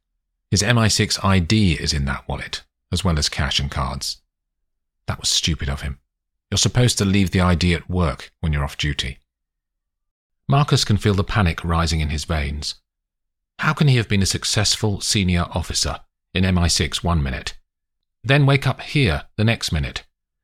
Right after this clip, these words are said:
with all the evidence that he's attacked some prostitute, in a drunken rage?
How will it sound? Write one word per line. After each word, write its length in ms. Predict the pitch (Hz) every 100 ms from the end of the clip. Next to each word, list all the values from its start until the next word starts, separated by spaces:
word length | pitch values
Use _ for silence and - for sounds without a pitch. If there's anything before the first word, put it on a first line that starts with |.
| _ _
with 140 | 123 -
all 260 | 151 156
the 180 | 156 139
evidence 460 | 120 98 76 73 -
that 140 | 87
he's 200 | - 101
attacked 380 | 101 - 110 -
some 160 | 101
prostitute, 680 | 95 95 - - - 65 - _ _ _ _ _ _ _ _
in 100 | 110
a 60 | 104
drunken 560 | 87 107 104 113 104 98
rage? 560 | 92 76 69 71 - _